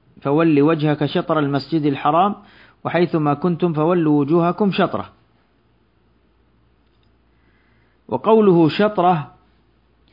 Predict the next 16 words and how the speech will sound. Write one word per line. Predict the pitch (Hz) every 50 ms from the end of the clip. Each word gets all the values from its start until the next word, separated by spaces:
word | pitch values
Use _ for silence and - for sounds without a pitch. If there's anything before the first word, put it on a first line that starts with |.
| _ _ _ _ _ - 117
يعني | 131 165 196 185 170 170 170 185 196
جهته | 185 151 160 170 160 185 208 208 208 156 135 135 147 156 165 - - -
أو | 135 135 135 143
نحوه | 156 185 180 - 175 160 151 139 139 143 151 151 151 - - _ _ _ _ -
أو | 139 139 139 139
تلقاءه | 139 - 165 151 147 147 - 180 185 196 - 185 180 185 196 196 -
أو | - 202 202
قبله، | 190 - 214 190 156 139 127 113 107 104 - _ _ _ _ _ _ _ _ _ _ _ _ _ _ _ _ _ _ _ _ _ _ _ _ _ _ _ _ _ _ _ _ _ _ _ _ _ _ _ _ _ -
وكل | - - - - 247 233 208
هذه | 196 208 214 208 190 185 185 -
ألفاظ | 160 147 170 196 202 185
متقاربة | 180 170 165 160 - 170 156 - 165 160 170 196 196 202 175
تدل | - 170 156 156 190 202 185 175 160
على | 143 160 156
استقبال | 143 - - - 160 - 151 160 190 190 170
الجهة. | 156 139 135 139 151 139 123 98